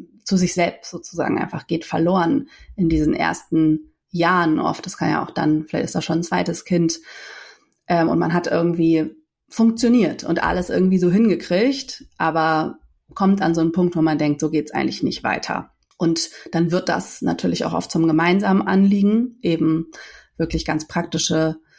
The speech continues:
Alltagslösungen für Arbeitsaufteilung zu finden.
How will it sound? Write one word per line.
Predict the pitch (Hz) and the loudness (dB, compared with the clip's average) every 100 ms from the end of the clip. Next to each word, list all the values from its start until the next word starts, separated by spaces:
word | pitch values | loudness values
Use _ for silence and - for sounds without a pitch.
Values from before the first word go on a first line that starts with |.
| - - _ _ _ | -20 -20 _ _ _
Alltagslösungen | 175 175 185 - - 175 165 160 160 165 | -4 -2 -4 -6 -2 2 2 2 2 2
für | 170 - | 0 -2
Arbeitsaufteilung | 175 175 175 180 185 - 175 175 180 185 | 0 -2 -2 -6 -6 -2 0 2 2 0
zu | 185 | -2
finden. | - 202 208 214 226 269 269 - | 2 2 2 2 4 4 0 -12